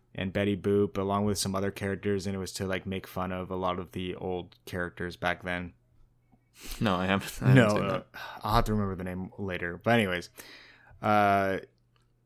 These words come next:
Speaker 1: a lot of these, uh, structures that you, you see, like, that in the game, you're, you're playing with a teacup character.
Speaker 2: Right.
Speaker 1: And you'll see in, like, Walt Disney, they had very, uh,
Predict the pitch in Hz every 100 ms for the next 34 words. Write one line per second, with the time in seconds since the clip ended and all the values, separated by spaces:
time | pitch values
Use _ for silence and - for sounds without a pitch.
0 | _ _ - _ - _ - 139 131 139
1 | 156 135 127 123 117 110 101 - - 117
2 | 104 101 98 - 123 117 123 113 107 101
3 | 104 98 107 104 - 110 113 127 76 101
4 | 98 - 117 - _ - 123 110 98 113
5 | 113 113 113 113 120 117 - 123 123 98
6 | - - 131 123 104 87 - - - _
7 | _ _ _ - 104 92 87 95 90 95
8 | - - - - _ - 104 131 104 -
9 | 123 113 - 127 120 104 104 98 92 135
10 | 139 117 120 113 110 98 110 107 101 101
11 | 101 101 98 110 110 110 107 - _ -
12 | 110 101 95 92 92